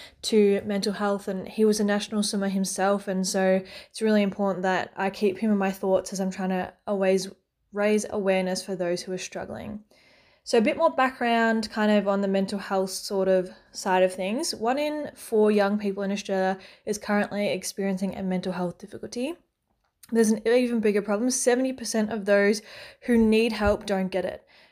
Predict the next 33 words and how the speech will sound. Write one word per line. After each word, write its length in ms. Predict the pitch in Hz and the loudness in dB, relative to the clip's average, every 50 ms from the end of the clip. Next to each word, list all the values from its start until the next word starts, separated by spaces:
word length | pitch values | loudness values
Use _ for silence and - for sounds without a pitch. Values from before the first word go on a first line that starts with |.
| _ _ | _ _
And 160 | 226 220 214 | 0 0 2
suicide 560 | - - - 220 226 233 226 - 226 220 214 | 2 2 4 4 4 4 2 2 2 2 2
remains 320 | 220 214 208 202 202 202 - | 2 2 2 2 2 2 2
a 80 | 208 | 2
leading 360 | 208 208 214 220 226 240 240 | 4 4 4 4 4 2 0
cause 360 | 240 - - 220 220 214 208 214 | 0 -2 -2 0 0 0 0 -2
of 180 | 185 180 - | -4 -6 -6
death 420 | - 180 180 196 220 208 - - _ _ - - - - _ _ | -4 -2 -2 -2 -4 -6 -10 -20 _ _ -20 -20 -20 -20 _ _
of 180 | - 214 190 | -2 -2 0
young 300 | 196 190 202 196 208 208 | 2 2 2 4 2 0
people 260 | 208 214 208 196 202 - | 2 0 0 0 0 -2
in 160 | - 202 196 | -2 -2 -2
Australia. 720 | 190 185 - - 202 185 185 175 - 156 160 - 220 - _ | -2 -4 -4 -2 0 0 0 0 0 -2 -4 -6 -8 -6 _
In 180 | 220 226 220 | 0 0 0
two 200 | 220 - 254 247 | 0 0 2 2
thousand 280 | 233 240 233 233 240 240 | 4 4 4 4 2 2
and 120 | 226 220 | 2 2
nineteen, 580 | 214 208 202 202 202 208 - 202 196 196 214 247 | 2 2 2 2 -2 -2 -2 0 0 2 0 0
four 400 | 247 - - 233 226 233 247 233 | -2 -4 0 4 6 6 6 4
hundred 280 | 240 233 226 226 220 | 2 0 0 0 0
sixty-one 720 | 214 - - 254 - - - 247 240 214 214 214 214 208 202 | -2 -2 -6 -6 -8 -8 -8 -6 -4 0 0 2 2 2 0
young 280 | 190 202 196 196 208 | 0 0 0 0 -2
people 300 | 208 - 214 202 196 202 | -2 -2 -2 -2 -2 -2
in 180 | - - 214 214 | -2 0 0 0
Australia 440 | 214 214 - - 202 196 196 190 185 | 0 0 -2 -2 0 2 2 2 0
died 340 | 185 190 185 185 185 185 185 | 0 0 0 0 0 0 -2
by 140 | 185 180 | -4 -4
suicide. 720 | 175 - - 185 175 180 180 - - - - - - - _ _ _ _ _ - - - - - - _ _ - | -4 -4 -6 -6 -6 -6 -6 -6 -8 -8 -8 -10 -12 -14 _ _ _ _ _ -20 -20 -20 -20 -20 -20 _ _ -6
So 100 | - - | 0 2
after 300 | - 233 226 226 240 233 | 4 4 4 2 0 -2
friends 280 | 226 - 247 247 247 | 0 2 2 4 4
and 120 | 254 247 247 | 2 2 2
family, 520 | - 220 220 220 226 233 233 - - - | 2 0 2 2 2 0 0 -2 -4 -10